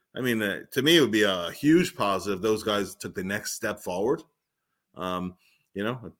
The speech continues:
two-game sample, again, it's just, it's two games in a long season, and you can't really draw any conclusions <laughs> off of any of that. Um,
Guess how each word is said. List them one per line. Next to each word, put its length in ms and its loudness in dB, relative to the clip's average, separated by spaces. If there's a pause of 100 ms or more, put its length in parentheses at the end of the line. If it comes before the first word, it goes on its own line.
two-game 380 2
sample, 480 -2
again, 220 -4
it's 100 -12
just, 180 -16
it's 340 -18
two 200 -8
games 340 -6
in 100 -10
a 60 -6
long 280 -6
season, 540 -8
and 180 -14
you 60 -20
can't 180 -2
really 200 -4
draw 280 -2
any 100 -4
conclusions 680 -4
<laughs> 20 -8
off 220 -4
of 160 -8
any 200 0
of 80 0
that. 300 0 (520)
Um, 280 -4